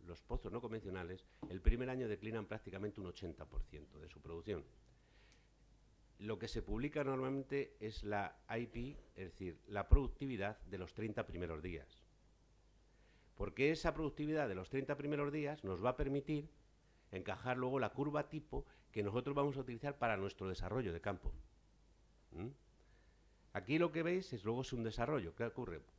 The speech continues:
Los pozos van declinando, los pad van declinando y vamos entrando con otros pad para mantener un perfil de producción.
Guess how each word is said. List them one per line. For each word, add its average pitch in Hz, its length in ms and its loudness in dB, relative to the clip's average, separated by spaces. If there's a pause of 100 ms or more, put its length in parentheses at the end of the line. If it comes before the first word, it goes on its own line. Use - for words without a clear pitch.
Los 92 140 -6
pozos 131 320 -2
van 107 140 0
declinando, 147 600 -2 (200)
los 87 180 -10
pad 135 240 2
van 131 160 0
declinando 143 480 -2
y 123 60 -4
vamos 110 260 -2
entrando 123 400 -6
con 98 100 -4
otros 110 240 -8
pad 107 200 -2 (500)
para 92 140 0
mantener 92 560 -2 (320)
un 87 100 -4
perfil 90 300 2
de 85 80 -4
producción. 90 420 0